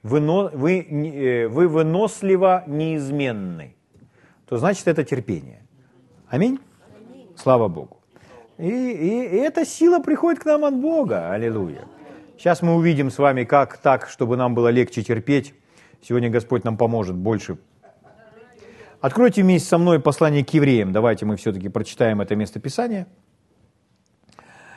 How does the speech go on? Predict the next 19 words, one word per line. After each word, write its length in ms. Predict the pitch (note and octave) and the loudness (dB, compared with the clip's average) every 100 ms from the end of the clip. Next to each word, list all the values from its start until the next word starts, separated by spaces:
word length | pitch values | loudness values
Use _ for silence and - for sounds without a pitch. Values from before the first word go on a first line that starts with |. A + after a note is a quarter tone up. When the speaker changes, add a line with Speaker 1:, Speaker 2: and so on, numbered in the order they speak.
| - - - _ | -20 -20 -20 _
Speaker 1:
Э, 400 | - - - A#1 - - - | -18 -16 -18 -20 -20 -20 -8
Евреям 400 | A2 A#2+ B2 A2 | -2 2 2 2
шестая 420 | - - G#2+ G2 | -4 -4 0 0
глава. 420 | F#2 F2+ F2 E2 _ _ _ _ _ _ _ _ _ | 0 -2 -2 -6 _ _ _ _ _ _ _ _ _
Спасибо, 440 | - E2 F2 D#2+ | -18 -14 -10 -10
Господь. 440 | D2+ - D2+ C2+ - _ _ _ _ _ _ _ _ _ _ _ _ _ _ | -10 -14 -16 -16 -20 _ _ _ _ _ _ _ _ _ _ _ _ _ _
Евреям 340 | A#2 C#3 D#3+ | -2 0 0
шестая 340 | - - D3 C3+ | -2 0 2 4
глава, 260 | C#3+ F3 | 4 2
начну 260 | D3 B2 C#3+ | 0 -4 -6
с 100 | - | -4
одиннадцатого 420 | B2+ A#2 G#2 G2 | -4 -4 -6 -8
стиха. 420 | F2 - - B1 - _ _ _ _ _ _ _ _ _ _ _ _ _ _ _ - | -12 -16 -20 -20 -20 _ _ _ _ _ _ _ _ _ _ _ _ _ _ _ -8
«Желаем 560 | G#2+ C#3 E3+ A3 A#3 G3+ | 0 4 6 6 6 4
же, 180 | G3+ | 4
чтобы 340 | F#3 - C3+ C3+ | 2 2 4 4
каждый 440 | C#3+ D#3+ B2+ A#2 | 4 4 4 2
из 100 | G#2+ | 2
вас 400 | G#2+ E3 G#3 - | 2 0 -2 -10